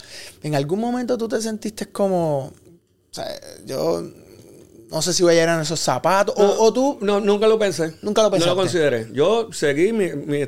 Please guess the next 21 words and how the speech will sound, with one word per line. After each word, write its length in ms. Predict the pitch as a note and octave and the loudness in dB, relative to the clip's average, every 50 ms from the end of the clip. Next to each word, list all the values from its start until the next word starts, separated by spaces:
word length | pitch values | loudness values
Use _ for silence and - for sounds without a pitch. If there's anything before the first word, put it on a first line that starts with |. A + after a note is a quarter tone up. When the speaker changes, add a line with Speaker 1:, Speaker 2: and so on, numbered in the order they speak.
| - - | -6 -6
Speaker 2:
mi 100 | D3+ D3 | -4 -2
estilo 300 | D3 D3 - F#3 F3+ G3 | -2 0 0 0 2 4
de 20 | G3 | 6
vida 220 | G3 G#3 G3+ F3 | 6 6 4 2
y 60 | E3 | 0
tú 120 | D#3 D#3 C#3+ | -2 -4 -4
me 100 | D#3 D#3+ | -4 -2
conoces. 360 | E3 E3+ F3+ F3+ D3+ E3 D3 | -2 -2 0 -2 -2 -2 -2
Speaker 1:
Claro. 260 | C3 C3+ C#3 C3+ B2+ | 0 0 0 0 -2
Speaker 2:
Mi 60 | C#3 | -2
estilo 220 | C#3+ C#3 E3 D#3+ D#3+ | -2 -2 0 0 2
de 40 | F3 | 2
vida 100 | F3 F3+ | 2 2
es 40 | E3+ | 2
así. 320 | E3 C#3 - - B2+ G#2+ A2 - - | 0 -2 -2 -4 -8 -8 -10 -10 -10
Hay 100 | - C#3+ | -10 -6
que 80 | C#3 E3 | -4 -4
meterle 340 | F3+ F#3 F3+ F#3 F#3 F#3+ | -4 0 2 4 4 4
mano 220 | F#3+ F#3+ F#3+ F#3+ G3 | 2 0 -2 0 0
a 100 | G#3+ B3 | 0 -2
esto, 480 | C4+ - - - A3+ A3 G#3+ - _ | -4 -6 -2 0 0 0 0 -4 _